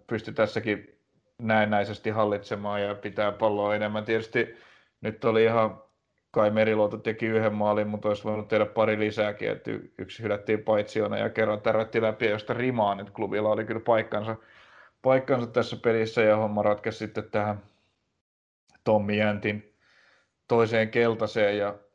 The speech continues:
ulos, ulos lentämiseen. Se oli niinku kuolinisku tässä, kun olivat yksi kaksi tappiolla. Ja niin, kaksi Jaron maaleista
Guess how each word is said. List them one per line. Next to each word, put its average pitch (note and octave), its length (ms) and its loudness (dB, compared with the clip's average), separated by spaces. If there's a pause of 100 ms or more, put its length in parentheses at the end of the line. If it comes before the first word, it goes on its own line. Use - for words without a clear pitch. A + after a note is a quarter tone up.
(460)
ulos, A2 500 -2
ulos A2+ 320 0
lentämiseen. G2 720 -2
Se G2+ 80 -4
oli F#2 200 -2
niinku G2 240 -8
kuolinisku G#2+ 680 -4
tässä, G#2+ 200 -2
kun A2+ 120 -2
olivat G#2+ 280 0
yksi G#2+ 180 -6
kaksi A2 240 -4
tappiolla. G#1 600 -2
Ja G#1+ 160 -2 (1500)
niin, D#3 440 4
kaksi D3 320 4
Jaron D3 260 4
maaleista B2+ 720 0